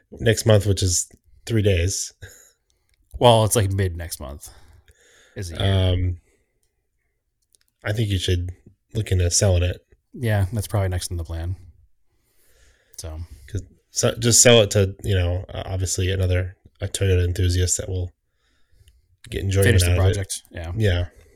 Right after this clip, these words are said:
Speaker 2: Just get my money back out of it. I'm into it for, you know, probably three or four hundred bucks total.
Speaker 1: Yeah.
Speaker 2: I'm sure I, I'm sure I could get that for it pretty easily. So
Speaker 1: Yeah, I would, I would just do that and move on for now.
Speaker 2: Yeah. Yeah, I'm not too worried about it.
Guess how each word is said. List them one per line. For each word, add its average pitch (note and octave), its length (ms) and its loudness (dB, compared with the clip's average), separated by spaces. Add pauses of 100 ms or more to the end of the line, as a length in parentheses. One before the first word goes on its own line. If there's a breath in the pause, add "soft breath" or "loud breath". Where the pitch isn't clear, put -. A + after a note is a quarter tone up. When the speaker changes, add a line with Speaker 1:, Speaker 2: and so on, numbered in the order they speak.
Speaker 2:
Just - 120 -8
get E3 100 -4
my B2 60 2
money G2+ 180 2
back F2+ 220 -4
out F2+ 100 -4
of F2+ 100 -4
it. - 100 -10
I'm A#2 100 -2
into G#2+ 240 0
it G#2 80 -6
for, F2+ 460 -4 (180)
you A2 80 -10
know, F2+ 140 -8
probably F2 500 -8 (1080)
three F#2 420 -6
or E2+ 60 -4
four F2 180 -4
hundred D#2+ 180 -4
bucks D#2+ 240 -8
total. D#2 340 -8 (1080 soft breath)
Speaker 1:
Yeah. E2+ 360 4
Speaker 2:
I'm F#2 100 -12
sure G2+ 200 -2
I, F2 60 -4 (160)
I'm G#2+ 120 -2
sure G#2+ 180 2
I G2 80 0
could F2 100 -8
get F2+ 140 -6
that D#2+ 160 -10
for E2+ 140 -10
it D#2+ 60 -14
pretty D#2+ 240 -14
easily. E2 320 -8 (800)
So D#2 240 -12
Speaker 1:
Yeah, G2 160 -4
I G2+ 140 -6
would, G2+ 300 -4
I G2 100 -2
would G2 120 2
just F#2+ 180 -2
do F#2 100 -2
that E2+ 320 -2
and F#2 100 -2
move F2 180 0
on F2 260 -2
for - 140 -6
now. F2 220 -2 (580)
Speaker 2:
Yeah. - 140 0 (300)
Yeah, C#3 140 -8
I'm C3+ 80 -6
not B2+ 100 -6
too G#2 80 -4
worried F2 160 -4
about F2 200 -4
it. - 60 -10